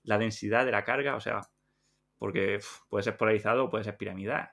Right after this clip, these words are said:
pero, oye, ¿cuántos días a la semana estás entrenando, no? ¿Cuántos estás descansando? Entonces, mm, pf, es muy difícil,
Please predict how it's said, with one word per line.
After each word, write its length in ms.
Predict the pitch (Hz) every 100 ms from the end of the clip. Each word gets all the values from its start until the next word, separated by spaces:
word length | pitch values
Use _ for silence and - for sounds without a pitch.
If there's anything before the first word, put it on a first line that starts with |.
| _
pero, 500 | - 104 101 101 98 _ _ _
oye, 180 | 113 107
¿cuántos 300 | 110 110 113
días 120 | 117
a 20 |
la 60 | 107
semana 200 | 113 107
estás 180 | 110 104
entrenando, 680 | 98 104 139 135 143 160
no? 200 | - 131
¿Cuántos 260 | 170 110 110
estás 200 | 107 107
descansando? 480 | - 104 98 131 135
Entonces, 360 | 113 107 120 - _ _ _ _ _ _ _
mm, 240 | - 127 127
pf, 360 | 127 - - - _ _
es 140 | 120
muy 280 | 131 147 165
difícil, 880 | 147 113 - 143 - 156 156 156 -